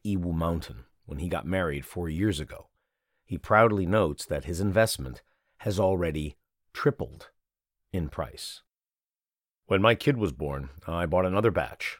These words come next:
Zhang says. "They all have the year on them. When the in-laws come over, or during a special occasion, we drink some.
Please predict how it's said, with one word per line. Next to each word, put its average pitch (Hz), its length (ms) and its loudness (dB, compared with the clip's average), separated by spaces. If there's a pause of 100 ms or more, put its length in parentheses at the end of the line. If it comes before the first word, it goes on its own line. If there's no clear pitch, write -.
(200)
Zhang 64 240 -8
says. - 380 -16 (800)
"They 95 140 2
all 107 240 8
have 104 320 4
the 78 100 -4
year 107 320 6
on 101 220 6
them. 57 200 -10 (320)
When 80 160 -6
the 85 140 0
in-laws 104 400 4
come 104 180 2
over, 113 380 4
or 62 280 -12
during 90 280 0
a 87 40 -2
special 98 360 0
occasion, 110 480 2
we 90 100 0
drink 107 260 0
some. - 260 -6